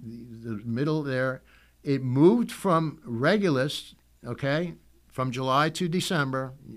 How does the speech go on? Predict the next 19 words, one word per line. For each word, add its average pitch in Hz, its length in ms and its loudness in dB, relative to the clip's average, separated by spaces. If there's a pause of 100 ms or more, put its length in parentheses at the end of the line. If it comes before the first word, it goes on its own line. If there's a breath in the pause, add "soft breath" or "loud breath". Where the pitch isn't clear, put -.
and 120 140 -6
I 113 80 -2
show 139 180 -2
you 135 220 0
in 127 100 -2
the 123 60 -4
blue 127 300 0
arrow 131 340 2
where 123 240 0
it 123 60 0
moved 143 300 2
from. 101 300 -6 (760 loud breath)
And 131 200 -2
it 131 100 -2
appears 190 520 0
to - 140 -8
be 147 600 2
in 135 320 -4
the 127 420 -4